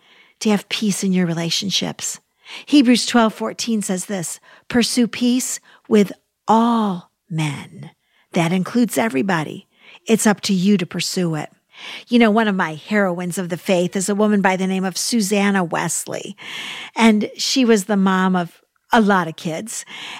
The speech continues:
And whenever she needed peace, whenever she needed a moment with Jesus,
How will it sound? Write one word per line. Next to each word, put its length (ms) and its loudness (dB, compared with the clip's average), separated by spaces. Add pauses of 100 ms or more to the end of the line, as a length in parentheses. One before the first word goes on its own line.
(100)
And 140 4
whenever 340 2
she 260 -2
needed 320 -2
peace, 600 -12
whenever 420 4
she 260 0
needed 300 4
a 60 2
moment 340 2
with 140 -6
Jesus, 640 -6